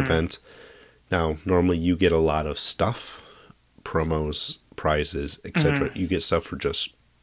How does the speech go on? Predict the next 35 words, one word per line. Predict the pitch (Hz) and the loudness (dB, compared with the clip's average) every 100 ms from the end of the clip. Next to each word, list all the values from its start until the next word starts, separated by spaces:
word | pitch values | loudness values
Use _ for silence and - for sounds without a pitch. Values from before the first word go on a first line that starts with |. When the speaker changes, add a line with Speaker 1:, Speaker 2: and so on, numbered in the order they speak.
| _ | _
Speaker 1:
participating, | - 104 127 131 - 135 127 117 - - - - | -4 0 2 4 6 6 6 2 -6 -20 -10 0
and | 92 | 2
then | 87 | 2
if | 80 | 0
you | 78 | -4
do | 78 90 | -2 0
well | 85 92 90 | 4 6 6
enough, | 90 82 78 | 4 0 -2
you'll | |
get | 71 76 | -4 -4
even | 78 80 | -4 -4
more | 76 71 | -4 -2
stuff. | - 73 73 | -4 -4 -4
So, | - 85 76 - - - - - - _ - _ _ _ _ _ _ _ - | 0 0 0 -4 -20 -20 -20 -20 -20 _ -20 _ _ _ _ _ _ _ -2
and | 98 98 92 90 87 | 4 6 6 4 4
typically, | 117 92 101 | 4 6 8
like, | 92 - | 8 4
the | |
fifty | - 98 - | 4 4 4
dollar | 87 82 | 4 4
events | 80 87 76 - | 4 2 0 2
are | 85 85 | 2 4
your | 82 78 76 - - _ - - | 4 2 0 -2 -12 _ -14 -6
Legend | 85 82 78 78 | 0 0 0 -2
of | 78 | 0
the | |
Five | 78 76 | 0 2
Ring | 82 | 0
tournament, | 78 90 76 69 - - - | -2 -4 -4 -6 -10 -16 -6
your, | 80 76 76 73 73 - - - - _ _ _ - | -2 0 0 -2 -4 -10 -20 -20 -20 _ _ _ -14
uh, | - 73 76 | -8 -8 -2
major | 85 82 87 | 2 2 2
X-Wing | 82 85 - 76 | 0 0 -4 -6
tournaments. | - 76 71 - - - - - - | -6 -6 -4 -4 -4 -6 -20 -18 -4
Speaker 2:
Mm-hmm. | 170 143 | -4 -4